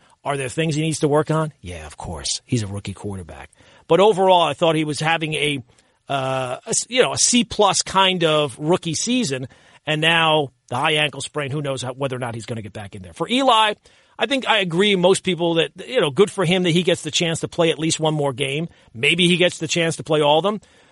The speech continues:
And, and I think it'll be good for him before the game starts. It'll be good for fans before the game starts, especially if he's able to play against the Dolphins and, and get the, the home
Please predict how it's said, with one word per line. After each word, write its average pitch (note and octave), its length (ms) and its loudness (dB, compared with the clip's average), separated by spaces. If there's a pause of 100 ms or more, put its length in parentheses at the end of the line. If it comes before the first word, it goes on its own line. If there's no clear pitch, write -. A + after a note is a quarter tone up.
(220)
And, E3+ 440 2
and F#3+ 140 0
I F#3 140 2
think D4 160 2
it'll C#4+ 120 4
be A#3 100 2
good G3+ 260 2
for A#3+ 120 4
him A3 200 2
before G3+ 320 2
the F#3 80 -2
game F3+ 240 0
starts. F#3+ 400 2
It'll G3 120 2
be E3+ 120 -2
good E3+ 240 2
for F3 160 -6
fans G3 400 0
before G#3+ 300 2
the G#3+ 80 -6
game G#3 200 2
starts, G3 340 2
especially F3+ 420 0
if C#3 60 -4
he's E3 200 -2
able E3+ 180 -2
to D3+ 80 -4
play E3+ 200 0
against D#3 220 -4
the D3+ 80 -4
Dolphins C#3+ 460 -2
and, B2 100 -8
and A#2+ 160 -10
get C#3+ 160 -8
the, B2+ 240 -6
the A#2+ 100 -8
home D#3 500 2